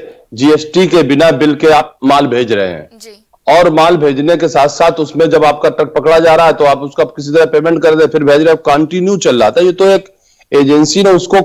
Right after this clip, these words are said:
Speaker 1: कई महीने जब search किया कि कौन आदमी ऐसा काम कर रहा है, तब जाके पकड़े। उसका प्रत्यक्ष प्रमाण भी ये दो सौ अस्सी करोड़ लगभग लोग कह रहे, ए, पैसा, ए, प्राप्त भी हुआ है। इतनी बड़ी धनराशि शायद इसके पहले कभी नहीं। दीवालों में पैसा मिल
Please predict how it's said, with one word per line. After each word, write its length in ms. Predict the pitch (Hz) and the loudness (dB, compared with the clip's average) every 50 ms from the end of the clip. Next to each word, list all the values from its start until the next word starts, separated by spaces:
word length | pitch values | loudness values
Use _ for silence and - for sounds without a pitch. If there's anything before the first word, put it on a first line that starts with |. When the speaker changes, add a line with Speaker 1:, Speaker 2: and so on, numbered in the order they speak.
| 196 | 0
Speaker 1:
कई 200 | - 165 170 185 170 | -2 0 0 2 2
महीने 380 | 170 143 131 131 143 165 185 180 | 0 0 0 0 0 0 2 2
जब 140 | 180 160 - | 0 -2 0
search 260 | - 156 156 143 - | 0 -2 -2 -2 -2
किया 220 | - 147 160 170 | -2 0 2 2
कि 140 | 170 165 175 - - | 0 0 -4 -8 -2
कौन 240 | - 156 165 175 165 | 0 2 2 4 2
आदमी 280 | 151 147 147 151 165 | 0 0 -2 -2 -2
ऐसा 200 | 156 147 139 156 139 | -2 0 0 -2 0
काम 240 | - 147 147 147 123 | 0 0 0 0 0
कर 140 | 139 131 123 | 0 0 2
रहा 140 | 131 139 156 | 2 2 2
है, 80 | 170 170 - _ _ _ _ _ _ - | 2 0 -2 _ _ _ _ _ _ -2
तब 160 | 165 160 156 | -2 -2 0
जाके 220 | 147 165 - 131 135 | 2 0 0 0 -2
पकड़े। 280 | - 127 104 110 123 131 143 156 | -4 -4 -4 -2 0 0 0 0
उसका 220 | 156 - - 208 190 | -2 -2 -2 -2 0
प्रत्यक्ष 380 | - - 170 - - 190 185 - | 0 -2 -4 -2 -2 -4 -4 -2
प्रमाण 320 | - 165 151 151 165 175 | -2 -2 0 2 2 2
भी 160 | 175 156 165 175 | 0 0 0 0
ये 80 | 170 143 | 0 0
दो 140 | 151 160 | 0 -2
सौ 140 | 156 160 165 160 | 0 0 0 0
अस्सी 240 | 156 - - 165 | 0 -2 -4 -4
करोड़ 240 | 143 165 156 160 156 | -2 0 2 2 2
लगभग 300 | 151 139 123 135 147 147 | 2 0 0 2 0 2
लोग 200 | 147 147 139 - | 2 0 0 0
कह 80 | 139 131 | 0 0
रहे, 160 | 131 143 143 | 2 2 2
ए, 720 | 143 143 - - - _ _ _ _ _ _ - 120 127 127 | 0 0 -2 -8 -14 _ _ _ _ _ _ 0 2 2 2
पैसा, 300 | 123 - 127 127 - 147 | 2 2 0 0 2 0
ए, 420 | 131 - - - - 127 117 117 117 117 - | -2 -2 -2 -4 0 0 2 2 0 0 0
प्राप्त 320 | 117 120 139 135 - - | 0 0 0 0 -2 -2
भी 120 | 131 131 131 | 0 2 2
हुआ 220 | 120 117 127 123 | 4 4 4 4
है। 120 | 131 135 127 | 2 2 0
इतनी 240 | - - 135 143 | -2 -2 -4 -2
बड़ी 200 | 127 131 131 135 117 | 0 0 0 0 -2
धनराशि 480 | 107 104 113 113 123 127 139 135 - | -2 -2 -2 0 2 2 2 0 0
शायद 300 | - 120 117 131 131 117 - - _ _ _ _ - | -2 0 0 0 0 -4 -12 -20 _ _ _ _ -12
इसके 220 | 127 - - - 139 | -12 -8 -4 -4 -2
पहले 240 | - 139 127 135 135 | 0 0 0 0 0
कभी 220 | 110 127 117 127 127 | 0 0 0 0 0
नहीं। 260 | 135 139 131 120 107 | -2 -2 -2 -4 -2
दीवालों 380 | 107 123 123 127 127 131 127 127 | -2 2 2 2 2 2 2 2
में 140 | 127 127 117 | 0 0 0
पैसा 320 | 123 127 120 120 127 120 120 | 0 0 0 2 0 0 0
मिल 260 | 120 120 120 120 120 | 0 -2 -2 -4 -6